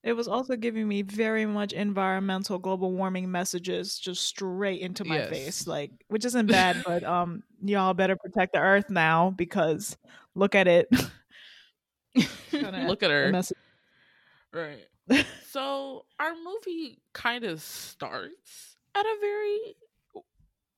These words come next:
Speaker 2: w-, weird place. I'm trying to, now my memory is flickering, but y'all have to help me.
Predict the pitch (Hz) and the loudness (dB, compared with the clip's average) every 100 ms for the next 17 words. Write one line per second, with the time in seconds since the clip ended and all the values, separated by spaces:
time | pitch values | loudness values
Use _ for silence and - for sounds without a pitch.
0 | _ _ - 165 139 147 185 247 - 294 | _ _ -12 -8 -6 -6 -6 -8 -12 -10
1 | - 349 - - 226 - 254 254 - 170 | -8 -10 -10 -10 -8 -6 -6 -6 -12 -14
2 | - _ _ 160 180 196 190 165 156 143 | -18 _ _ -6 -4 -2 -2 -2 -4 -4
3 | 131 123 - 135 131 123 139 135 139 143 | -8 -8 -8 -8 -10 -10 -6 -2 -2 -4
4 | - 139 - - | -6 -10 -10 -14